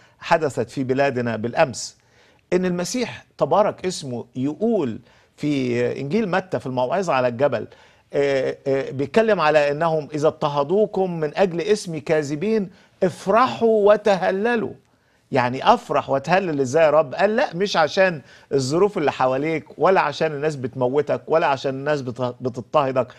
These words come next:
ولا عشان إن الناس بتحرق الكنائس، لأن كل هذه علامات من المضاد ومن العدو كاذبة، إنما تثبت أنك تعيش لله، والله سيعطيك فرح، وإحساسك بالرضا الإلهي سيملأ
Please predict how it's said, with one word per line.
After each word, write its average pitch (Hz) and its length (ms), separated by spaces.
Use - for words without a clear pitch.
ولا 175 240
عشان 139 360
إن 127 160
الناس 139 280
بتحرق 135 380
الكنائس، 135 560
لأن 139 240
كل 233 420
هذه 147 480
علامات 139 760
من 180 220
المضاد 156 640
ومن 147 240
العدو 143 600
كاذبة، 190 600
إنما 156 380
تثبت 185 720
أنك 151 240
تعيش 139 600
لله، 139 300
والله 131 420
سيعطيك 120 600
فرح، 208 420
وإحساسك 139 720
بالرضا 143 580
الإلهي 180 1000
سيملأ 151 720